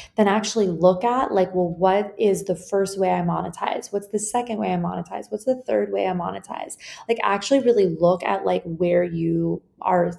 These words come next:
currently making money. Okay, now what you can do is you get the bird's eye view of looking at where you're monetizing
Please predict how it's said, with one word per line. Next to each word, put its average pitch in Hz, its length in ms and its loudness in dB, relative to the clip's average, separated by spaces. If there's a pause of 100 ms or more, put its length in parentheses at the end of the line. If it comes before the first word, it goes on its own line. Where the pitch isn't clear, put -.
currently 202 420 0
making 165 380 -2
money. - 380 -12 (540)
Okay, 202 560 6
now 208 580 4 (240)
what 240 320 4
you 294 100 2
can 277 180 2
do 233 200 4
is 214 180 6
you 196 120 0
get 214 240 4
the 196 80 6
bird's 190 400 4
eye 180 160 6
view 226 280 4
of 170 140 4
looking 208 460 4
at - 160 2
where 185 120 6
you're 180 160 4
monetizing 185 920 2